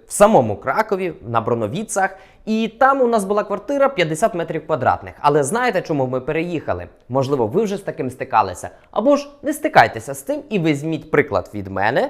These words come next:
від нашої родини. Нас, у нас маленька донечка, якій півтора року, і вона бігати любить, і це може бути навіть після десятої години вечора.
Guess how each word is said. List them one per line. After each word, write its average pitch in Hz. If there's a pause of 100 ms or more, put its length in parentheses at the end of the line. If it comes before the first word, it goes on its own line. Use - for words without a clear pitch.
(120)
від 120
нашої 110
родини. 208 (400)
Нас, 233 (420)
у 151
нас 254
маленька 190
донечка, 113
якій 104
півтора 214
року, 135 (100)
і 226
вона 302
бігати 233
любить, 208
і 143
це 135
може 131
бути 127
навіть 117
після 143
десятої 123
години 131
вечора. 95